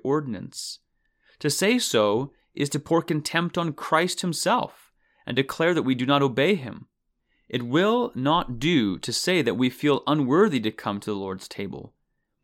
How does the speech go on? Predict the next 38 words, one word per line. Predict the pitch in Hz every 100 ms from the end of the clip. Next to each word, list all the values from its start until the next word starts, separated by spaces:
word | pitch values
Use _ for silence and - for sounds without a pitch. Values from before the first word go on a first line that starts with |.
| _ _
To | -
say | 131 175 226
so | 226 120
is | 113
to | 123
declare | 147 143 - 120
that | 120
we | 90 135
are | 135 -
unfit | 139 - 151 -
to | 131
die | 127 165 117 92 - _ _ _
and | 123
unprepared | 120 139 127 151 147 120
to | 117
meet | 110 -
God. | 123 110 73 - _ _ _ _ _ _ _ -
These | 123 143
are | 131
solemn | - - 143 151 117
considerations. | - - 117 120 107 104 104 - 98 90 - - - _ _ _ _ _
All | 113 143 175 180
non-communicants | - 120 127 147 151 147 135 139 135 120 101
should | - 117 -
ponder | - 120 123 110
them | 95 87 85 120 _ _
well. | 98 95 90 - - _ _ _ _ _ _ _ _ _ _ _ -
Are | 131
we | 185
in | 277
the | 262
habit | 185 175
of | 156
coming | - 131 135 143
to | -
the | 123
Lord's | 107 104 104
table? | - 101 98 156 202